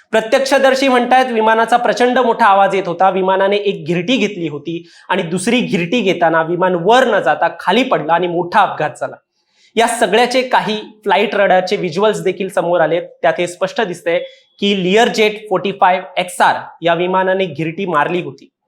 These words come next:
आम्हाला विमानाची काही महत्त्वाची माहिती देखील मिळाली आहे. ज्या विमानाचा अपघात झालाय, ते व्हीएसआर या खाजगी कंपनीच्या मालकीचे हे विमान होतं आणि Learjet फोर्टी फाईव्ह या विमानाचे मॉडेल जे आहे, ते फोर्टी फाईव्ह एक्सआर अशा नावाने एक ओळखलं जात होतं.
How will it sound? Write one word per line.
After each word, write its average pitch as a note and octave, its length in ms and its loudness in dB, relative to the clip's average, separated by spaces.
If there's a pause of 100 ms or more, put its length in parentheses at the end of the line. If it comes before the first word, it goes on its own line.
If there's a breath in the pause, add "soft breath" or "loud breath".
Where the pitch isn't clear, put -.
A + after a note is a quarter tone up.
(340 soft breath)
आम्हाला G3+ 280 2
विमानाची G#3 500 0
काही G3+ 220 2
महत्त्वाची F#3 420 -2
माहिती F3 280 -2
देखील G3+ 240 -2
मिळाली F#3 380 2
आहे. F3 220 -14 (340 soft breath)
ज्या G#3+ 160 4
विमानाचा A#3+ 500 2
अपघात A3+ 300 2
झालाय, A3 360 2
ते A3 180 0
व्हीएसआर G#3+ 540 2
या G3+ 340 4 (120)
खाजगी E3+ 360 0
कंपनीच्या G3 600 0
मालकीचे F#3 760 -4
हे E3+ 80 -2
विमान F3 280 0
होतं E3+ 360 -4 (300 loud breath)
आणि F3+ 320 0
Learjet G3+ 260 2 (100)
फोर्टी G3 260 -4
फाईव्ह G3+ 240 2
या G3+ 180 4 (200)
विमानाचे F#3+ 500 0
मॉडेल F3+ 380 0
जे F#3+ 140 0
आहे, D#3+ 220 0
ते - 760 -6
फोर्टी G3 280 -4
फाईव्ह G3+ 240 2
एक्सआर D#3 320 -2
अशा - 260 -2
नावाने F3+ 320 0
एक F3+ 100 -8
ओळखलं D#3+ 320 -4
जात C#3 200 -4
होतं. - 140 -20